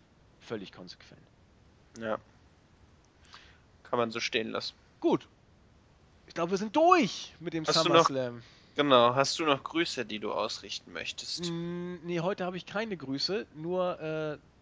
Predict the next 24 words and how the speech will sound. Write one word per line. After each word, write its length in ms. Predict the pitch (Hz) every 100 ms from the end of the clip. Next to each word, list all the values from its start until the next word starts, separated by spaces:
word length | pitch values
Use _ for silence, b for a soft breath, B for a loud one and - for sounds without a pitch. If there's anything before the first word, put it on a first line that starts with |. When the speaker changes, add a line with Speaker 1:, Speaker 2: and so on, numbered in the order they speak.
| _ - _ _ -
Speaker 1:
ein 140 | 147
Fazit 440 | - 202 240 139 117
vielleicht 460 | 113 113 113 113
noch. 240 | 131 156 - b b b -
Speaker 2:
Ach 120 | 147
ja, 140 | 147
Fazit, 520 | 117 135 117 - 101 165
Speaker 1:
Der, 100 | 170
Speaker 2:
genau. 220 | 113 117 143 139
Speaker 1:
der 120 | 165
SummerSlam, 720 | - 202 220 185 196 196 196 -
ich, 200 | 160 160
ich 100 | -
fang 160 | 170
mal 80 | 170
an, 140 | 165 190
dann 140 | 170
übergebe 340 | 147 151 156
ich 120 | 151 147
an 100 | 131
dich. 260 | 170 - b b b b -
Der 100 | 147
SummerSlam 800 | - 175 190 180 175 170 170 139
war 340 | 135 143 143